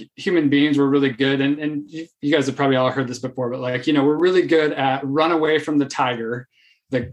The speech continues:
acute danger, and then deal with that stressor and then kind of reset and go back to life. But when we have that, like, tiger, tiger, tiger constantly, you know, <laughs> day after day after day, uh, that can cause a, a lot of problems and, like, you know, can manifest in all sorts of health issues. And,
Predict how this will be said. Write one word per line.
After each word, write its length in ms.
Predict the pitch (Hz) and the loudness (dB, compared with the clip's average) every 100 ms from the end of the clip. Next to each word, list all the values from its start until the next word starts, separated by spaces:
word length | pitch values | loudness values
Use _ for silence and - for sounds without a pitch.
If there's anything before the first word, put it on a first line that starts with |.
| - | -8
acute 560 | - - 180 180 170 | -8 -2 0 0 0
danger, 540 | 143 156 151 135 131 131 | 0 2 4 4 2 0
and 280 | 143 139 143 | -2 0 0
then 180 | 131 | 0
deal 200 | 117 156 | 0 2
with 140 | 165 165 | 2 2
that 160 | 156 156 | 0 -2
stressor 580 | - 135 131 139 135 | -2 -2 0 -2 0
and 100 | 135 | 0
then 140 | 135 131 | 0 0
kind 200 | 139 131 | -2 -4
of 120 | 123 | 0
reset 460 | 143 143 143 131 131 | 0 2 0 0 -2
and 100 | 123 | -8
go 80 | |
back 200 | 127 117 | -6 -6
to 100 | - | -6
life. 340 | 127 147 98 - _ - _ _ | -2 -2 -4 -12 _ -20 _ _
But 360 | 127 147 143 - - _ - | -2 0 0 -4 -20 _ -2
when 180 | 147 | 0
we 120 | 151 151 | 2 2
have 240 | 156 165 | 2 2
that, 240 | 156 147 147 | 0 2 0
like, 300 | 131 127 - _ _ | -2 -4 -12 _ _
tiger, 380 | 156 143 139 143 | 0 2 2 0
tiger, 360 | 147 139 135 | 0 0 -2
tiger 400 | 131 147 143 127 | 0 0 0 -2
constantly, 880 | 123 143 139 143 147 139 135 127 107 _ | -6 -4 -4 -2 -2 0 0 -2 -8 _
you 80 | 139 | -2
know, 100 | 127 | -2
<laughs> 40 | |
day 200 | 127 151 | 0 2
after 320 | 151 165 170 147 | 2 0 0 2
day 140 | 151 | 2
after 260 | 147 147 139 | 2 0 -2
day, 480 | 131 131 170 220 220 _ _ _ | 0 0 0 -2 -6 _ _ _
uh, 340 | 147 131 120 - | -2 -2 -2 -8
that 260 | 135 139 175 | -6 -2 0
can 140 | 220 | -2
cause 180 | 185 175 | 0 0
a, 120 | 135 143 - | 0 -4 -8
a 60 | |
lot 240 | 131 131 117 | -2 0 -2
of 60 | |
problems 580 | - 139 123 110 113 117 | -2 -2 -2 -4 -6 -6
and, 240 | 123 123 | -6 -6
like, 240 | 120 113 - | -8 -10 -8
you 60 | |
know, 100 | 120 120 | -8 -6
can 160 | 123 | -4
manifest 460 | 127 131 131 131 131 | -2 -2 0 -2 -2
in 80 | 123 | -4
all 100 | 123 | -4
sorts 220 | - - | -8 -10
of 60 | 110 | -4
health 260 | 156 160 | -2 0
issues. 560 | 165 - 147 143 139 127 | -2 2 2 4 2 0
And, 240 | 120 117 | -4 -6